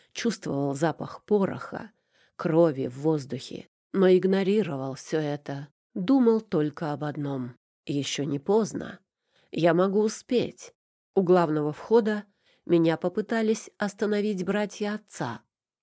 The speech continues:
но тщетно. Я не собирался проявлять такт или снисхождение. Жестко вывернувшись,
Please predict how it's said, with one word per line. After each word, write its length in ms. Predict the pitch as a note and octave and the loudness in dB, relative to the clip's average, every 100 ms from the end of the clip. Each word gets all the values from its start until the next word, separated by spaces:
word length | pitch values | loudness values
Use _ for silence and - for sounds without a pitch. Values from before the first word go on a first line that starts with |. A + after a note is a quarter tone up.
| _ - | _ -6
но 160 | G#3+ | -4
тщетно. 680 | - - - B2+ - - - _ _ _ _ _ _ - | -4 -6 -6 -8 -8 -10 -10 _ _ _ _ _ _ -2
Я 260 | E3+ E3 | 2 4
не 120 | F3 | 4
собирался 720 | F#3 G3+ G3+ A3+ G3+ - - D#3 | 2 0 0 0 0 -4 -8 -10
проявлять 640 | - E3+ E3 E3 D#3 - - | -2 0 2 2 -2 -4 -4
такт 420 | F#3+ F#3+ - - _ _ _ - | -4 -4 -12 -20 _ _ _ 0
или 180 | A#3+ | 2
снисхождение. 1120 | G3 - D3+ - D#3+ C#3+ C#3 C3+ B2 - - - _ _ - | 2 -2 -6 -4 -6 -4 -4 -2 -2 -4 -8 -12 _ _ -4
Жестко 520 | F#3+ G3 F3 - F3 | 2 2 0 0 2
вывернувшись, 840 | F#3 G3 D3+ C#3 C#3 - C#3 - | 4 2 0 -2 -6 -8 -10 -12